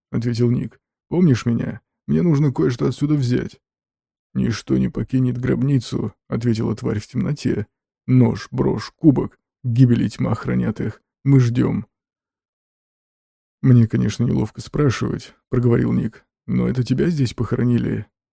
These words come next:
«Хозяин оставил нас в этом мире на страже, зарыл наши черепа под этим камнем и наказал нам ждать. Мы охраняем его сокровища до возвращения хозяина».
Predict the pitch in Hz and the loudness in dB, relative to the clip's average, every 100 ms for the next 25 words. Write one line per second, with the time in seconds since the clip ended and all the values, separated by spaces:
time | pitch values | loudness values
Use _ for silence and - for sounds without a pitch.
0 | _ _ _ _ _ _ _ 135 135 135 | _ _ _ _ _ _ _ -2 0 2
1 | 147 139 131 - 139 135 131 120 135 127 | 2 0 0 0 0 2 0 -2 -4 -2
2 | 143 139 135 127 127 - - 151 131 117 | 2 4 4 2 0 -4 -4 0 0 0
3 | 113 - _ 117 123 147 147 139 135 123 | -4 -10 _ -2 0 2 0 0 -2 -2
4 | 135 131 151 131 131 139 123 135 - 139 | -2 -2 -4 -2 -2 -2 -2 -4 -4 -2
5 | 135 123 120 123 123 131 143 135 131 113 | 0 2 2 0 -4 -4 0 2 2 0
6 | 123 123 - _ _ _ - 123 113 - | -2 -4 -8 _ _ _ 0 2 2 2
7 | 123 120 - 123 120 117 123 - 131 120 | 2 2 0 -2 -2 -4 -8 -2 -2 -2
8 | - 127 123 120 120 - 135 123 113 139 | -4 -4 -4 -4 -4 -4 -4 -4 -2 2
9 | 135 143 123 - 107 | 4 4 4 0 -4